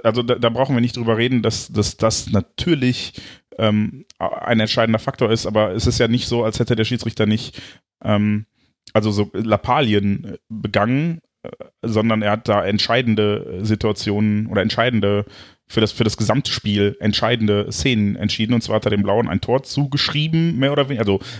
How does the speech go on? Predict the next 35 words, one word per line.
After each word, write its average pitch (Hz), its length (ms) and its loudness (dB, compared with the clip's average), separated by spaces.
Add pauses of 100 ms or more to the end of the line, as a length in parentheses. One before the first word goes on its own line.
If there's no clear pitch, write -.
(100)
die 104 100 2
fünfundsiebzigprozentige 117 1000 0
Wahrscheinlichkeit 135 540 0
auf 131 160 -4
ein 135 100 -2
Tor 139 160 0
geschenkt, 147 480 -2 (480)
äh, 117 220 2 (100)
das 123 380 0 (240)
vielleicht 123 400 0
von 127 120 -2
der 113 120 4
Regel 131 200 2
gedeckt 110 300 0
ist, 147 160 0
wie 139 60 -2
es 135 100 -2
der 139 80 0
Kicker 143 260 0
nennt, 143 360 0
aber 107 480 2 (1080)
ja, 104 220 2 (1000)
also 113 240 2
ein, 107 260 2
äh, 113 100 -6 (200)
sehr 117 320 2
weicher 127 300 0
Handelfmeter 143 540 0
ist. 190 240 -2 (560)
Ähm, 117 400 0 (280)
und 120 180 0
dann 120 100 4
natürlich, 120 640 -2
äh, 113 200 2
d-, 104 120 -10